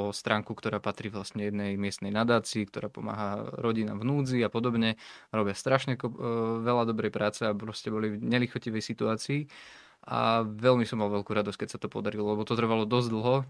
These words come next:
aby sa im to konečne vrátilo. Veľmi veľa vymenených e-mailov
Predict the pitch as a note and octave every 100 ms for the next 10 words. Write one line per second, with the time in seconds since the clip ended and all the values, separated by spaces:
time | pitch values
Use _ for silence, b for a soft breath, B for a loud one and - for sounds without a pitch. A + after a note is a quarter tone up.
0 | - A2+ G#2+ A#2 A2 G#2+ G#2+ - A2+ G#2
1 | G2+ B2 A#2+ A2+ G#2+ A2 A#2+ A2+ A#2+ A#2
2 | A#2 A#2 A#2 A#2+ A#2+ A#2 A#2+ B2+ C#3+